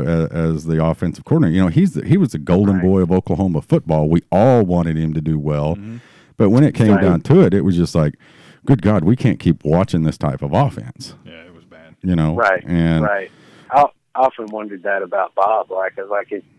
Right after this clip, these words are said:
Speaker 2: I mean, Bob to me strikes me as a really good guy. Like, he just seems like he's a good human being. And my brother and I used to talk and kinda speculate, is it possible he's too good of a guy and he has too much loyalty, like, to a Josh Heupel, because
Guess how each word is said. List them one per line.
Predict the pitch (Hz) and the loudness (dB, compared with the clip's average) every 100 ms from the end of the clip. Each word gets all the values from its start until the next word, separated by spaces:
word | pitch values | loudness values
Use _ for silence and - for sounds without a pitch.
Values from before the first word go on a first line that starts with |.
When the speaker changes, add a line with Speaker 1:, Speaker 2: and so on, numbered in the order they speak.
| - | -16
Speaker 2:
I | |
mean, | 110 101 87 | -14 -14 -10
Bob | 131 151 117 - | 0 2 2 -2
to | 104 | -14
me | 104 107 92 | -14 -14 -12
strikes | - 98 - | -6 -6 -6
me | 95 | -12
as | 90 | -10
a | 90 92 | -10 -8
really | 101 98 92 | -6 -4 -6
good | 95 90 | -8 -6
guy. | 92 82 - | -6 -6 -8
Like, | 90 90 | -8 -8
he | 110 | -10
just | 92 - _ | -12 -14 _
seems | 120 110 98 | -10 -8 -6
like | 92 - | -6 -6
he's | 101 92 | -10 -12
a | 87 | -12
good | 95 101 | -8 -8
human | 90 104 95 85 | -8 -10 -12 -12
being. | 101 110 101 95 | -10 -10 -10 -12
And | 90 87 _ | -14 -16 _
my | 101 95 | -8 -6
brother | 95 98 113 | -2 0 -2
and | 95 | -4
I | 92 | -8
used | 92 95 _ | -8 -14 _
to | - 95 | -6 0
talk | 95 - | 0 0
and | 92 90 | -8 -8
kinda | 98 90 _ | -8 -8 _
speculate, | 101 110 101 95 92 - _ _ _ _ _ _ _ - | -8 -6 -6 -6 -6 -10 _ _ _ _ _ _ _ -2
is | 135 | -2
it | 120 | -2
possible | - 127 131 - 107 | 2 4 2 -2 -6
he's | 110 - - | -4 -10 -10
too | 120 - | -10 -6
good | 113 107 | -4 -4
of | 101 | -4
a | 87 | -8
guy | 95 - - - 104 | -10 -8 -10 -12 -14
and | 98 | -14
he | 101 | -6
has | 104 92 - - | -4 -4 -8 -10
too | 113 | -8
much | 110 101 - | -4 -4 -6
loyalty, | 95 95 92 87 - - _ _ | -4 0 0 -2 -12 -20 _ _
like, | 113 101 - | 0 2 2
to | 110 101 | -2 -4
a | |
Josh | 95 98 87 - | -2 -2 -2 0
Heupel, | 98 101 - 90 | 2 2 0 -10
because | 92 - 95 90 | -8 -4 -2 -2